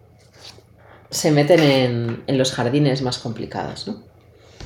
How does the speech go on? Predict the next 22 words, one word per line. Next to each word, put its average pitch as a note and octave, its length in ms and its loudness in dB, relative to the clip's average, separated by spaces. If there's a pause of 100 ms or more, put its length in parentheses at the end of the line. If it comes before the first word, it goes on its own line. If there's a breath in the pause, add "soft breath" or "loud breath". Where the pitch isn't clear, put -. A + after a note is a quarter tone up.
(680 loud breath)
Se - 160 -2
dieron E3+ 240 6
cuenta F3+ 280 6
que F3+ 60 2
en D3+ 100 4
muchas C#3 760 0
vías D3 240 4
espirituales, D3 1000 -2 (1000 soft breath)
pues C3 420 2
el B2+ 120 2
rechazo D3+ 580 -2
de B2 340 2
ciertos C#3+ 360 0
estados C#3 400 -2
de C3 120 0
ánimo, C#3 640 -2 (560 loud breath)
eh, A#2+ 1160 -4
ciertas C#3 560 2
circunstancias C#3+ 600 0
de D3 80 -2
la C3 120 2
vida, F3+ 480 4